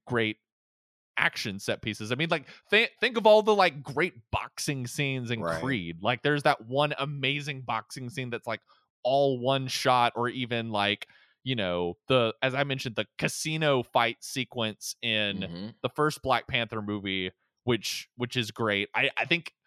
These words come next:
Speaker 1: but I, I think some of whatever talent he has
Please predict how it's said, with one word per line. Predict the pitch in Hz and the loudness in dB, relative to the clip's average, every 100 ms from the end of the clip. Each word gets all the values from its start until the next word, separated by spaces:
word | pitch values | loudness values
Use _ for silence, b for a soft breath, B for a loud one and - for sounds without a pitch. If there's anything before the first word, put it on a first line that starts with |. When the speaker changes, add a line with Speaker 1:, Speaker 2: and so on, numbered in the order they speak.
| _ _ _ _ - - | _ _ _ _ -20 -6
Speaker 1:
but | 151 - _ _ | -4 -4 _ _
I, | 117 143 - | -2 0 0
I | 120 | -4
think | 131 147 120 | -2 -4 -2
some | - 143 | -4 0
of | 131 120 107 - _ _ _ _ _ _ _ | 0 0 -4 -16 _ _ _ _ _ _ _
whatever | 139 175 180 175 | 2 4 4 2
talent | 170 160 156 135 | 2 2 0 -2
he | 151 | -2
has | 127 120 127 131 123 113 | 2 2 4 2 0 -4